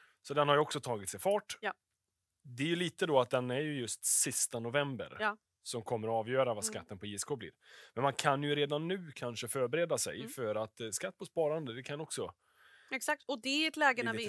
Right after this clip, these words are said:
Speaker 2: inte
Speaker 1: högre.
Speaker 2: har en börs som kanske är jätterolig. Vi
Speaker 1: Nej.
Speaker 2: vet ju inte hur det här året slutar, men, men det är ju lite svajigt och kanske, man kanske inte ska vänta sig att det blir en, en superrush på börsen heller, liksom.
Speaker 1: Nej,
Speaker 2: Utan
Speaker 1: nej.
Speaker 2: det är ju... Ja,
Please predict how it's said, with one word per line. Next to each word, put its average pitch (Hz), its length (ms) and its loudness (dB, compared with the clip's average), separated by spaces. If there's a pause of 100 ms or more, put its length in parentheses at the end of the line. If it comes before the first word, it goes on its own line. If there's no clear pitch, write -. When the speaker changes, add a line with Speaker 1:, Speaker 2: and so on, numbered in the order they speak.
Speaker 2:
inte 180 120 -6
Speaker 1:
högre. 214 80 -2
Speaker 2:
har 202 60 2
en 196 140 -6
börs 269 340 -2
som 254 140 -6
kanske 247 300 -6
är 233 40 -4
jätterolig. 190 720 -6
Vi 233 60 0
Speaker 1:
Nej. 247 80 2
Speaker 2:
vet 277 120 -4
ju 277 40 -2
inte 214 140 -8
hur 175 40 -10
det 170 80 -6
här 214 180 4
året 208 280 -2
slutar, 165 440 -2
men, 190 240 -6
men 202 120 -2
det 190 140 -2
är 247 120 2
ju 269 80 -4
lite 269 200 -6
svajigt 190 580 0
och 175 80 -10
kanske, 185 320 -6
man 170 300 -6 (100)
kanske 185 220 -6
inte 170 160 -10
ska - 120 -6
vänta 202 320 0
sig 208 260 -2
att 165 140 -6
det 170 240 -4 (680)
blir 208 280 6
en, 208 200 2
en 196 420 -10 (360)
superrush - 1000 -4
på 220 60 -10
börsen 202 360 -2
heller, 262 360 4
liksom. 120 320 0
Speaker 1:
Nej, - 100 -10
Speaker 2:
Utan 196 180 -6
Speaker 1:
nej. 233 120 0
Speaker 2:
det 247 80 0
är 208 60 -2
ju... 247 420 -10 (640)
Ja, - 220 2